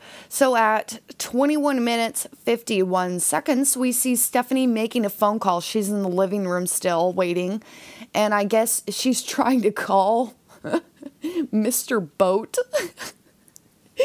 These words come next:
She thinks Oat Boat is a person. <laughs> So she Oh my gosh.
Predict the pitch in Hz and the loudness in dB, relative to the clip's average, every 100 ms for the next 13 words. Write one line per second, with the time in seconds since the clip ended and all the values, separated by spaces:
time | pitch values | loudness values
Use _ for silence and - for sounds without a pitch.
0 | 539 539 - 523 440 - 392 453 - - | 2 0 -2 0 0 2 2 2 -6 2
1 | 311 330 359 - 285 277 349 254 302 262 | 4 4 2 2 4 4 2 0 2 4
2 | 262 294 269 311 294 262 226 523 523 427 | 2 2 2 2 2 0 2 2 2 -2
3 | 523 - _ _ _ _ _ - 466 453 | -6 -8 _ _ _ _ _ 0 2 2
4 | 494 _ 466 440 403 - 554 494 453 440 | -2 _ 0 0 -4 4 6 6 0 0
5 | 466 571 262 - - _ _ _ _ _ | 2 0 -4 -18 -20 _ _ _ _ _
6 | _ _ _ 339 370 339 - 359 339 330 | _ _ _ 2 2 0 0 0 2 4
7 | 311 262 220 262 240 233 226 | 2 2 2 2 2 0 -2